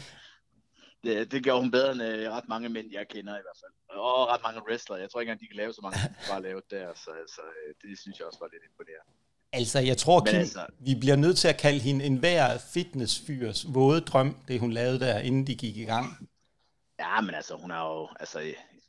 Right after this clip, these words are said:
Speaker 1: ja, jeg plejer jo, Bianca, hun plejer jo, altså, hun har jo styrke ud over alt, men altså, jeg er lige ved at tro, at Rhea Ripley er på samme niveau, altså. Jeg synes simpelthen, øh, det er genialt, som hun, øh, også bare måden, hun er på, altså.
Speaker 2: Ja.
Speaker 1: Øh,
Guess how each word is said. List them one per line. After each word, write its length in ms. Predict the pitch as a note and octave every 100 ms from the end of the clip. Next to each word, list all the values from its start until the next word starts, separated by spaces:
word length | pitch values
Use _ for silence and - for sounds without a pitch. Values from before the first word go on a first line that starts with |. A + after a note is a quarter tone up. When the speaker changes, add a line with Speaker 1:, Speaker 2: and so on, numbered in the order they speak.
| _
Speaker 1:
ja, 220 | C2 F2+ F#2+
jeg 120 | G#2
plejer 380 | A2+ G#2+ G#2+ G2
jo, 280 | G2 F#2 F2+ _ _
Bianca, 420 | G2 G#2 A2+ A#2 G2
hun 160 | A2+
plejer 440 | A2+ G#2 G2+ G2+ G2
jo, 220 | F2+ E2
altså, 220 | C#2 G2
hun 120 | G2
har 120 | A2+ G#2+
jo 120 | G2
styrke 360 | - A2+ A#2 G#2+
ud 120 | G#2+
over 200 | G2+ F#2+
alt, 220 | G2 F2+
men 120 | E2+
altså, 160 | C#2+ -
jeg 60 | F2+
er 60 | F2+
lige 180 | F#2+ -
ved 60 |
at 60 | G#2
tro, 120 | -
at 100 | G#2+ -
Rhea 100 | F2+ F2+
Ripley 280 | F#2 _ E2
er 240 | E2 D#2 D2+ D2+
på 60 | -
samme 260 | - D#2+ F2
niveau, 320 | F2 E2 C#2
altså. 180 | A#1+ - - _ _ _ _ _ _ _ -
Jeg 100 | F#2+
synes 180 | A#2 A2
simpelthen, 440 | B2+ A2+ A2+ A2
øh, 360 | F#2+ F#2 F2+ F#2
det 80 |
er 40 | F#2 E2
genialt, 440 | F2+ F#2 E2 -
som 120 | D#2+
hun, 260 | D#2 F2 E2+
øh, 200 | D#2+ D2 C#2
også 220 | F#2+ - -
bare 200 | G2 G2+
måden, 300 | G#2 G#2 G2+
hun 180 | G2
er 140 | F#2 F#2+ -
på, 240 | F2+ D#2 -
altså. 200 | - - - _ _ _ _ _
Speaker 2:
Ja. 140 | C3+ A2 - _ _ -
Speaker 1:
Øh, 440 | F2 D#2 D2+ D2